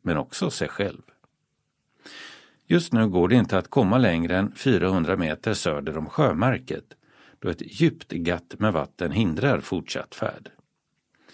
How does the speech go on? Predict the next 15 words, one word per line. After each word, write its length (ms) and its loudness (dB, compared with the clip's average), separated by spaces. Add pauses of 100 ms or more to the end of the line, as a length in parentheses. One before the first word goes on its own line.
(560)
För 80 -4
att 140 -2
se 240 2
området 500 0 (220)
och 140 -4
sälarna 600 2
rekommenderar 560 -2
vi 80 0
istället 480 -2
att 140 -6
du 100 -4
går 160 0
upp 160 -2
på 100 -4
avsatsen 880 -2